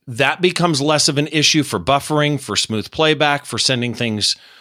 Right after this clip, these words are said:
to mobile, if there truly is no visual difference, right? The question's gonna be licensing. When will new chips be out to do this?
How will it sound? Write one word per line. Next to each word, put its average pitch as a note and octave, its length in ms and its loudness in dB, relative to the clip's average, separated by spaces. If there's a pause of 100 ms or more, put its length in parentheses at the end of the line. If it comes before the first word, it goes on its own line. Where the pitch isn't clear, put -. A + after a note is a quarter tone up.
(180)
to B2 100 0
mobile, D3 520 2
if G3+ 280 4
there D#3+ 160 2
truly D3+ 420 2
is G#2 260 2
no G2+ 240 0
visual F#2 480 -4
difference, - 560 -4 (200)
right? F#2 240 -4 (720)
The G2+ 140 -4
question's C3+ 480 0
gonna D#3 180 2
be F3 120 2
licensing. C3 760 0 (800)
When A#2 280 2
will D3+ 100 2
new D#3 160 4
chips - 400 0
be C#3+ 220 -2
out C#3 220 0
to D3 100 -2
do B2 240 -2
this? A2+ 540 -2